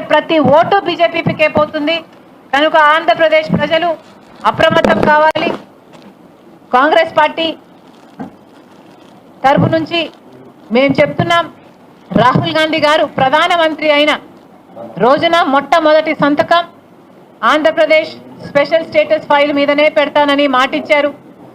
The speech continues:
దయచేసి మళ్ళీ బీజేపీ ట్రాప్‌లో పడకండి.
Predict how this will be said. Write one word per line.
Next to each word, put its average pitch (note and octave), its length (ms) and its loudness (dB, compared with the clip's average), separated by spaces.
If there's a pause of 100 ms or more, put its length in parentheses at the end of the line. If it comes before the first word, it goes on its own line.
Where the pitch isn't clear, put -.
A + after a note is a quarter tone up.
(280)
దయచేసి E4 500 0 (640)
మళ్ళీ D#4+ 220 0 (100)
బీజేపీ E4 400 -2 (560)
ట్రాప్‌లో D4 380 0 (100)
పడకండి. E4 440 -2